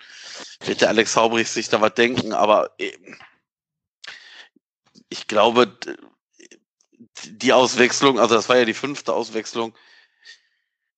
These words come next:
da, da war das eigentlich egal, wen du da bringst. Und vielleicht wolltest du einfach Dominik Drexler auch noch mal, vielleicht ist das ja auch ein Abschiedsgeschenk, man weiß es nicht.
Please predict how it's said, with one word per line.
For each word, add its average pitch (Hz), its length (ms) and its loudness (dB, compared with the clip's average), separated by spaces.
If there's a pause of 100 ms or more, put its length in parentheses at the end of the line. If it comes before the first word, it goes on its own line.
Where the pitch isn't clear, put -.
da, - 80 -10 (420)
da - 100 -4 (100)
war - 100 -2
das 110 180 -4
eigentlich 104 340 -2
egal, 98 480 2
wen 101 140 -8
du 101 80 -12
da 92 120 -4
bringst. 92 300 -14
Und 92 100 -14
vielleicht 95 400 -2
wolltest 95 280 -4
du - 40 2
einfach 90 220 -4
Dominik 92 400 -8
Drexler - 380 -4
auch 92 100 -2
noch 92 140 -6
mal, 90 280 2
vielleicht 101 220 0
ist - 120 -2
das 151 120 2
ja 143 80 4
auch 143 60 6
ein 151 80 2
Abschiedsgeschenk, - 760 -6
man 85 120 -14
weiß 98 220 -2
es - 100 -20
nicht. - 240 -16